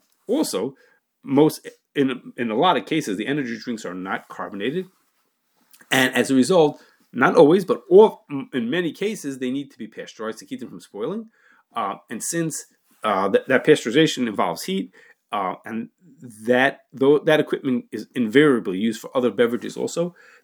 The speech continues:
therefore you need to have hashgacha to make sure that not only the ingredients were kosher, but that the equipment was kosher when this, when this specific drink that you want was processed. Okay, and now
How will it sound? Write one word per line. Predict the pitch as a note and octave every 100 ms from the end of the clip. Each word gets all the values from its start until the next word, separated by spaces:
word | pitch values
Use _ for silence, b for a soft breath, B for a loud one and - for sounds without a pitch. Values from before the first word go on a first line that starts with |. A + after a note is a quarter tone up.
| -
therefore | D3+ E3 E3
you | D3
need | D#3 -
to |
have | C3+
hashgacha | C3+ - D#3 C#3 B2
to | -
make | C3 B2+
sure | - D#3+ A#2+ A#2+ b b
that | A2 F#2+
not | C#3+ C#3+
only | B2+
the | G2+ F#2+
ingredients | E2+ A#3+ G#3 F3+
were | E3+
kosher, | E3 E3+ E3 - B -
but | B2+
that | B2+ B2
the | G#2+
equipment | - - D3+ B2 - b b
was | -
kosher | - D#3 - B2+
when | A2+ A2+
this, | C3 B2+ - -
when | A#2+ A2+
this | A#2+ -
specific | - - D#3+ C#3 A#2+
drink | C3
that | B2 C#3
you | F3
want | B2 A2+ -
was | G#2+ G2
processed. | - - - - - _ b b b b b b b -
Okay, | B2
and | - C#3+
now | A3 F3+ -